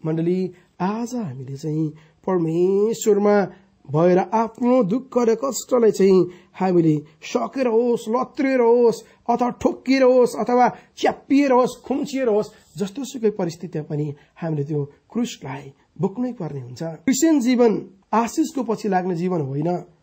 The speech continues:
तर आशिष बाँड्ने जीवन हो। हामीबाट त्यो आशिषहरू, ब्लेसिङहरू बग्नुपर्छ। क्रिस्चियन जीवन आशिष मात्र थापिरहने जीवन होइन।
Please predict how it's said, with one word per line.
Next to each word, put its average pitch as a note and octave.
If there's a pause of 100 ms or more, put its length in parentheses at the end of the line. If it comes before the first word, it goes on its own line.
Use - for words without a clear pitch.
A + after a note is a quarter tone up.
(120)
तर F3+ (240)
आशिष G#3+
बाँड्ने E3
जीवन D3
हो। C#3+ (240)
हामीबाट C4
त्यो C4+
आशिषहरू, A#3+
ब्लेसिङहरू A3+
बग्नुपर्छ। A#3+ (420)
क्रिस्चियन A#3
जीवन D#3 (280)
आशिष G#3+ (120)
मात्र F3+
थापिरहने F#3+
जीवन D3+
होइन। D3+